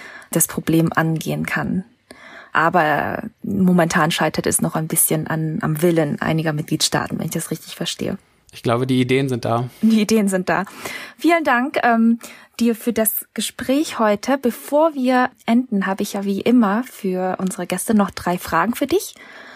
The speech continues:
Speaker 1: die du bitte mit je einem Wort beantwortest.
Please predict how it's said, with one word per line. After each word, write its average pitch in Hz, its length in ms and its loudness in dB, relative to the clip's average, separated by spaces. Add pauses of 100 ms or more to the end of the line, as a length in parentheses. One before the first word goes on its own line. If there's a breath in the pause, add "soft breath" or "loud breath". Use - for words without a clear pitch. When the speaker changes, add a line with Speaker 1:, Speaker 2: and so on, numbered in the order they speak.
(240 loud breath)
Speaker 1:
die 220 200 4
du 220 100 2
bitte - 220 0
mit 208 260 2
je 190 200 -2
einem 220 320 2
Wort 190 180 0
beantwortest. - 800 -4